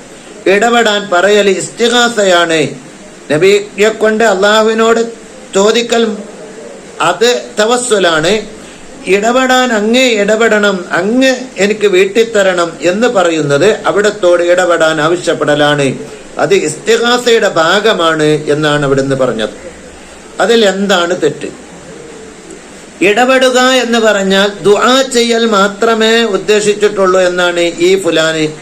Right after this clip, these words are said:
കുരുവട്ടൂരി മൗലവി പറയുന്നത്. ഇടപെടുക എന്ന് പറഞ്ഞാൽ ദുആ ചെയ്യൽ മാത്രമാണ് എന്ന് എവിടെയാണുള്ളത്? ബഹുമാനപ്പെട്ട പേരോട് ഉസ്താദ് അങ്ങനെ പറഞ്ഞിട്ടുണ്ടോ?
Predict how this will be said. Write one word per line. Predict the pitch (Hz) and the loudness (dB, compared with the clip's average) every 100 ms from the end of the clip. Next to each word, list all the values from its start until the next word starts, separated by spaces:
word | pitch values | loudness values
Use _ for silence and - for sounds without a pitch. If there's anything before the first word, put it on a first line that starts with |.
| - - - - - - | -20 -20 -20 -20 -20 -4
കുരുവട്ടൂരി | 175 180 196 196 196 185 | 0 2 2 0 0 2
മൗലവി | 175 165 156 | 2 2 2
പറയുന്നത്. | 165 139 117 107 101 - - - - - - | 0 0 -2 -4 -8 -10 -18 -20 -20 -20 -4
ഇടപെടുക | 165 190 220 226 208 | 0 2 2 2 2
എന്ന് | 202 | 2
പറഞ്ഞാൽ | 190 180 180 180 | 0 0 0 -2
ദുആ | 165 151 196 | 0 0 0
ചെയ്യൽ | 202 190 180 180 | 0 0 2 2
മാത്രമാണ് | 170 170 165 175 165 160 160 | 0 -2 0 -2 0 0 0
എന്ന് | 160 160 | -2 0
എവിടെയാണുള്ളത്? | 156 147 143 165 180 175 170 170 160 165 - - - - - - - - - | 2 2 2 2 2 2 0 0 0 -2 -8 -18 -20 -20 -20 -20 -20 -14 -2
ബഹുമാനപ്പെട്ട | 202 240 247 240 233 226 | 0 2 0 0 -2 -2
പേരോട് | 214 214 220 214 | 2 2 4 2
ഉസ്താദ് | 208 208 196 | 2 2 2
അങ്ങനെ | 196 190 | 2 0
പറഞ്ഞിട്ടുണ്ടോ? | 185 185 185 143 147 107 | 0 0 -2 -2 -2 -4